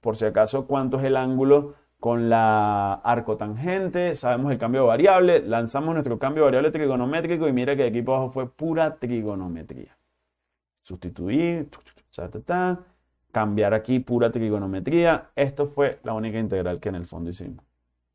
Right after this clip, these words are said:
La, de verdad, fue la única. O sea, ¿cuál es la integral de coseno de dos teta de teta? Y de ahí para abajo,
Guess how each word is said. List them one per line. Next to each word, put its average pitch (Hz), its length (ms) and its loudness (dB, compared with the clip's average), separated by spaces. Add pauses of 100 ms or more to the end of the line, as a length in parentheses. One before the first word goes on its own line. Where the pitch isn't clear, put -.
La, 104 320 0
de 107 160 4
verdad, 110 420 6
fue 107 160 0
la 131 160 8
única. 156 380 4
O 98 40 -2
sea, 104 200 4
¿cuál 117 160 2
es 156 60 8
la - 20 2
integral 120 420 4
de 165 260 8 (380)
coseno 117 400 2
de 120 60 6
dos 107 200 4
teta 95 240 -2
de 90 100 -4
teta? - 280 -12 (1500)
Y 117 80 0
de 110 80 6
ahí 107 80 8
para 131 280 12
abajo, - 480 6